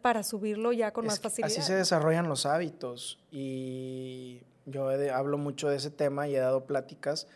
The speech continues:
Speaker 2: Todos pensamos que con veintiún días ya desarrollamos un hábito y es completamente equivocado. En veintiún días o lo que tú quieras no es suficiente. No hay un número exacto para que tú puedas desarrollar un hábito en particular.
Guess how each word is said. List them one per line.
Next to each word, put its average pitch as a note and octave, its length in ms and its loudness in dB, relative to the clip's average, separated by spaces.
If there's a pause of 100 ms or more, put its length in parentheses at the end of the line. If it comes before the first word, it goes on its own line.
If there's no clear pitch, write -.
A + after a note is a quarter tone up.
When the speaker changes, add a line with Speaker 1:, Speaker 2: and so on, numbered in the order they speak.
(400)
Speaker 2:
Todos D#3+ 220 4
pensamos D#3+ 480 0
que D3 280 2
con C#3+ 160 -6
veintiún C#3 440 -4
días C#3+ 320 2
ya C3 120 4
desarrollamos B2+ 640 -2
un B2 120 -8
hábito B2 340 -10
y A#2 60 -12
es - 180 -6 (120)
completamente F3+ 1040 -4
equivocado. C3+ 800 -8 (400)
En C#3 120 -6
veintiún C#3+ 420 0
días F#3+ 560 10
o D3+ 80 4
lo C#3 160 2
que C#3 100 -6
tú D#3 180 -6
quieras E3 260 2
no D#3+ 180 -2
es D#3+ 60 -2
suficiente. D#3+ 720 -4 (540)
No F#3 300 6
hay F#3+ 300 6
un F#3 220 4
número G#3 520 2
exacto G#3+ 600 -4 (340)
para C3+ 240 4
que C#3 100 -2
tú D3 200 -6
puedas D#3 260 8
desarrollar C#3 680 0
un D3 160 0
hábito C#3+ 280 0
en C#3 80 -4
particular. A#2+ 600 -10